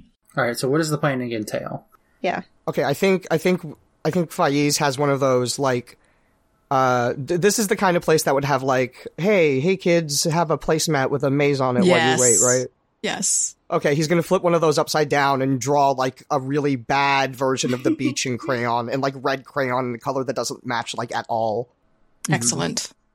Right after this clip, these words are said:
Speaker 3: Then he draws another little section that just says "Baseball Place?" question mark.
Speaker 1: Yeah, it's called the Baseball Place.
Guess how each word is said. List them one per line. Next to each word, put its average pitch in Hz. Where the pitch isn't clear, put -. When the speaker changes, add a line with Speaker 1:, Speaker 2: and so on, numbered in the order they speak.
Speaker 3:
Then 143
he 139
draws 131
another 139
little 131
section 139
that 127
just 139
says 135
"Baseball 127
Place?" -
question 143
mark. 143
Speaker 1:
Yeah, 170
it's 156
called 120
the 113
Baseball -
Place. -